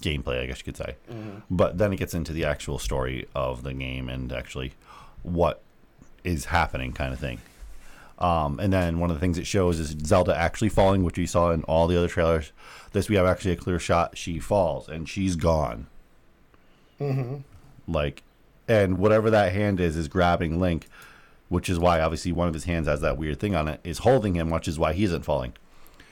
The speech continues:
Speaker 1: Um, and we saw that in the other trailers. Uh, and the crazy shit about this trailer
Speaker 2: Motherfucker.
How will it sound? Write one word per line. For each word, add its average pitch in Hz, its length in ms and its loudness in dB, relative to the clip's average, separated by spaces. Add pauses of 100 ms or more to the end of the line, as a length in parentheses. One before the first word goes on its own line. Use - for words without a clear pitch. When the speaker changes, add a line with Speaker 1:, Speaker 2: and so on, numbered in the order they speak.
(240)
Speaker 1:
Um, 85 480 -2 (460)
and 87 80 -4
we 87 80 -2
saw 90 140 2
that 80 100 0
in 71 80 -6
the 73 60 -6
other 65 80 -8
trailers. 55 240 -12 (2000)
Uh, 71 260 -4
and 107 320 2 (640)
the 95 100 0
crazy 139 420 4
shit - 260 2
about 104 360 4
this 113 200 0
trailer 80 540 2 (500)
Speaker 2:
Motherfucker. 127 580 -12